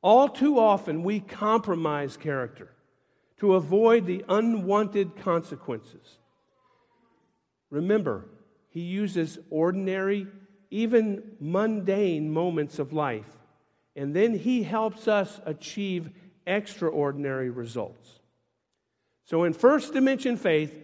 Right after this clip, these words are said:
God may challenge us to journey outside of our experience. However, second dimension faith takes us outside the explainable. While first dimension faith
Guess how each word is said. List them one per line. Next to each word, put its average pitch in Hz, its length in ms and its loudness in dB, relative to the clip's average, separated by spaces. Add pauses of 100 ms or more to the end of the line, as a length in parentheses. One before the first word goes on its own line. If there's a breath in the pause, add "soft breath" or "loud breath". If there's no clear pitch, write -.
(400 loud breath)
God 214 260 6
may 233 180 4
challenge 190 500 0
us 160 180 -2
to 151 140 -8
journey 156 400 -2 (160)
outside 196 720 0
of 175 120 0
our 165 180 2
experience. 151 680 -6 (280 soft breath)
However, 214 440 4
second - 920 -6
dimension 151 500 -4
faith 117 420 -8 (800)
takes 185 300 -2
us 143 240 -10
outside 160 760 -4
the 139 140 -4
explainable. 123 760 -8 (2000)
While 170 160 0
first 262 400 0
dimension 220 460 2
faith 208 440 0